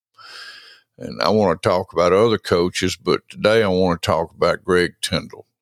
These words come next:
And, uh, I, he was a, a strong, uh, active, uh, person when he came, first came here and, and was throughout all of his time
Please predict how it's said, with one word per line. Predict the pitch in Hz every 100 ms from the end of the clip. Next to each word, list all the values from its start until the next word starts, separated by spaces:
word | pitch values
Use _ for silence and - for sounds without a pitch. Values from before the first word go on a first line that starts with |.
| _
And, | - 85 87 85 80
uh, | 85 78 76 90 - - - - - - -
I, | - - _ _ _ _ _ _ _
he | - 95
was | 95 92
a, | 78 78 73 - -
a | -
strong, | - - - 104 107 107 101 98 95 92 - _ _ _ _ _ -
uh, | 71 71 67 - - _ _ _ _ -
active, | 104 104 - 101 90 82 - - - - _ _ _ _ _ _
uh, | - - -
person | 110 101 - 90 92
when | 90
he |
came, | 82 - 98 87
first | - 92 90
came | - 101 98 92
here | 101 104 113
and, | 92 85
and | 76 87 95
was | 101 101 98
throughout | - 104 98 98 95
all | 90 101 110
of | 98
his | 80 82 -
time | 95 82 78 78 95